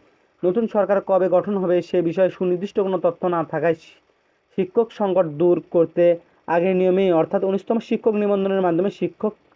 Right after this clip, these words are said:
সংকট দূর করা হতে পারে। অর্থাৎ, আহ, আপনাদের যে শিক্ষা প্রতিষ্ঠানে শিক্ষকের যে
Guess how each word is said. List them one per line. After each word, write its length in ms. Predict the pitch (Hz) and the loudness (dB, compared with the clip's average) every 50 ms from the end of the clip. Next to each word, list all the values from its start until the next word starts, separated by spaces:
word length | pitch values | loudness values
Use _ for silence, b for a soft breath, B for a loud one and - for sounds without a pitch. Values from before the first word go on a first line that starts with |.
| _ _ _ _ _ _ _ _ _ _ _ - | _ _ _ _ _ _ _ _ _ _ _ -4
সংকট 260 | 190 180 170 185 185 | -2 0 2 2 0
দূর 220 | 156 151 175 175 | 2 0 0 0
করা 360 | 156 - 175 175 196 226 247 233 - - | 2 2 2 2 2 0 -2 -4 -6 -6
হতে 160 | - - 156 | -4 -2 -2
পারে। 180 | 123 113 104 110 - - _ _ _ _ _ | -2 -2 -4 -6 -8 -16 _ _ _ _ _
অর্থাৎ, 380 | - 180 190 - - 214 247 233 | -4 -4 -4 -2 -2 -2 -2 -2
আহ, 760 | - _ _ _ _ _ _ _ 156 165 165 165 170 147 | -4 _ _ _ _ _ _ _ -2 0 2 2 2 0
আপনাদের 420 | 101 160 175 202 214 202 214 220 214 | -2 -2 -2 -2 -2 0 0 0 0
যে 100 | 220 226 | 0 -2
শিক্ষা 360 | 226 - 185 175 - - 240 | -2 -4 -8 -6 -4 -4 -2
প্রতিষ্ঠানে 640 | 208 226 214 226 - - - 208 190 185 180 190 | -2 -2 -2 -4 -4 -4 -4 -2 0 0 0 0
শিক্ষকের 640 | 196 - - 208 202 - 208 196 - 226 220 202 190 | -2 -2 -4 -4 -2 -2 -4 -2 0 0 0 0 0
যে 460 | 180 214 208 202 185 175 170 160 - | 0 2 2 4 4 4 4 4 2